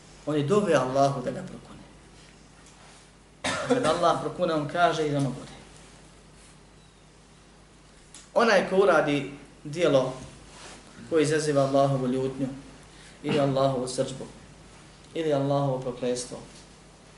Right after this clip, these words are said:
je li to trajno? Nije. Allah subhanahu wa ta'ala je dao da onaj ko se pokaje, kao što je tamo u opisu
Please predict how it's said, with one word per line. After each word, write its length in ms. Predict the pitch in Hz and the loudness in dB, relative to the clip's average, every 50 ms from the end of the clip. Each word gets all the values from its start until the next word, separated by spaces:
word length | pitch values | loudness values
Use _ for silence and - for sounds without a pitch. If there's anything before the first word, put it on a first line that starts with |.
| - - - - - - - - - - - - - - - - - - - - - - - - - - - - - | -20 -20 -20 -20 -20 -20 -20 -20 -20 -20 -20 -20 -20 -20 -20 -20 -20 -20 -20 -20 -20 -20 -20 -20 -20 -20 -20 -14 -6
je 80 | - 143 | -4 -4
li 80 | 135 - | -2 0
to 100 | 151 143 | -2 -2
trajno? 380 | - 170 185 170 131 - - - - - - - - - - - - - - - - - - - - - - - - - - - - - - - - - - - - - - - - - 127 127 123 120 - - - - - - - - - - | 0 2 2 2 2 0 -4 -8 -12 -18 -20 -20 -20 -20 -20 -20 -20 -20 -20 -20 -20 -20 -20 -20 -20 -20 -20 -20 -20 -20 -20 -20 -20 -20 -20 -20 -20 -20 -20 -20 -20 -20 -20 -20 -20 -20 -20 -20 -20 -20 -20 -20 -20 -20 -20 -20 -20 -20 -18 -12
Nije. 240 | - 135 143 135 - - - - - - - - - - - - - - - - - - - | -8 -6 -6 -6 -8 -10 -16 -20 -20 -20 -20 -20 -20 -20 -20 -20 -20 -20 -20 -20 -20 -14 -10
Allah 340 | 143 160 160 151 143 139 - | -8 -4 -2 -2 -2 -2 -4
subhanahu 380 | - 131 - 151 147 143 135 139 | -6 -8 -6 -4 -2 -2 -2 -2
wa 40 | |
ta'ala 140 | 139 147 139 | -2 -2 -2
je 120 | 139 131 123 | -2 -2 -2
dao 320 | 135 147 147 143 139 143 139 - - - - - - - - - - - - - | 0 0 0 0 0 -2 -6 -12 -16 -20 -20 -20 -20 -20 -20 -20 -20 -18 -8 -2
da 100 | 135 135 | 0 0
onaj 260 | 143 151 131 127 - | 0 0 0 -2 -4
ko 60 | - | -8
se 140 | - - 123 | -10 -8 -8
pokaje, 640 | 117 - 156 151 151 - 160 151 147 139 135 135 135 139 - - - - - - - - - - - - - - - - - - - - - - - - - - - | -8 -6 -6 -6 -6 -4 -4 -4 -2 -2 -2 -4 -4 -8 -14 -18 -20 -20 -20 -20 -20 -20 -20 -20 -20 -20 -20 -20 -20 -20 -20 -20 -20 -20 -20 -20 -20 -20 -20 -16 -10
kao 120 | - 139 131 | -8 -6 -6
što 120 | 127 - | -6 -6
je 120 | 127 127 - | -6 -4 -2
tamo 180 | 151 139 131 127 | -2 0 0 0
u 80 | 135 | 0
opisu 420 | 143 143 139 139 127 - - 117 | 0 -2 -2 -6 -6 -6 -8 -10